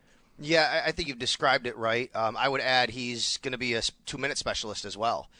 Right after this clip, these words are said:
Uh, so I think that, you know, anytime you're in a third down situation where you need to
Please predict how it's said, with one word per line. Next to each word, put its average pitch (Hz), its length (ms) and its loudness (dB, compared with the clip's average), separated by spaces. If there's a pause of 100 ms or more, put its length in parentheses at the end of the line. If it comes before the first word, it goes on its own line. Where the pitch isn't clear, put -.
(220)
Uh, 95 300 0
so 123 180 -2
I 120 120 2
think 123 240 -6
that, 123 140 -8
you 120 60 -10
know, 113 180 -4
anytime 160 400 0
you're 151 120 -4
in 147 60 0
a 139 80 -2
third 151 360 -2
down 135 260 0
situation 131 500 -4
where 120 100 -4
you 117 200 -6
need 127 300 -6
to 117 420 -6